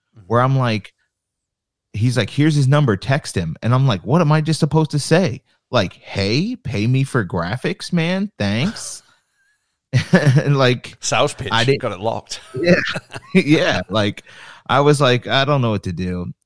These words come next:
Speaker 2: And then Danny was like, "He's opening a store in Comac, which is, like, thirty minutes from my house.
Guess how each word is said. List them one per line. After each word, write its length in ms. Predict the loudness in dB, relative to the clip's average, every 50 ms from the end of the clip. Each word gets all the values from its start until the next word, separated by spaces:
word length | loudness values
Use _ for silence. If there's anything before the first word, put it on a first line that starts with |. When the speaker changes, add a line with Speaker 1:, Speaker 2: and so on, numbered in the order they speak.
| _
Speaker 2:
And 280 | -4 -2 -2 -2 -2 -2
then 320 | -2 -2 -2 -2 -4 -6 -6
Danny 280 | -4 -4 -2 -2 0 0
was 160 | 0 0 0
like, 180 | -2 -4 -4 -4
"He's 240 | -6 -6 -8 -6 -4 -2
opening 420 | -2 -2 -2 -2 -4 -4 -2 -2
a 80 | -2 -2
store 500 | -4 -4 -4 -4 -2 0 0 0 -2 -2
in 160 | -2 -2 -4
Comac, 520 | -4 -4 -4 -2 -2 -2 -4 -6 -10 -14 -18 _ _ _ _ _ _ _ _ _ _ _
which 260 | -4 -4 -4 -4 -4
is, 120 | -6 -6 -6
like, 120 | -6 -6
thirty 300 | -4 -2 0 0 0 0 0
minutes 240 | -2 -2 -2 -4 -6
from 160 | -6 -6 -4
my 140 | -4 -4 -4
house. 480 | -6 -6 -6 -6 -8 -10 -10 -14 -20